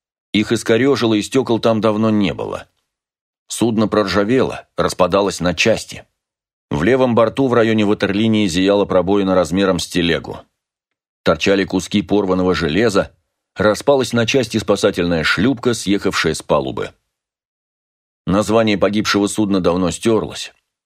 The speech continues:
но в его обводах отчетливо читалось что-то родное, советское. Эта посудина до гибели принадлежала С С С Р, больше никому, ни Финляндии, ни Норвегии, ни фашистской Германии.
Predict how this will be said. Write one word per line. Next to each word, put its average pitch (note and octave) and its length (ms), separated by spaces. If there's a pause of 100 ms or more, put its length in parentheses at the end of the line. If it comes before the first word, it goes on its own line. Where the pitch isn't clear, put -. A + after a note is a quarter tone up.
(140)
но F2+ 240
в F2 40
его G#2 320
обводах C3 520 (160)
отчетливо C3+ 520
читалось B2 380
что-то A2+ 320
родное, G#2 460
советское. - 760 (1080)
Эта F2+ 220
посудина G#2 500
до F#2 120
гибели G2+ 340
принадлежала G2 680
С G2 200
С G2+ 200
С - 120
Р, A2 200
больше G2 360
никому, G2+ 560 (360)
ни F#2 140
Финляндии, F#2+ 720 (100)
ни G#2 120
Норвегии, G2 760 (460)
ни B2+ 120
фашистской A2 440
Германии. C#2+ 640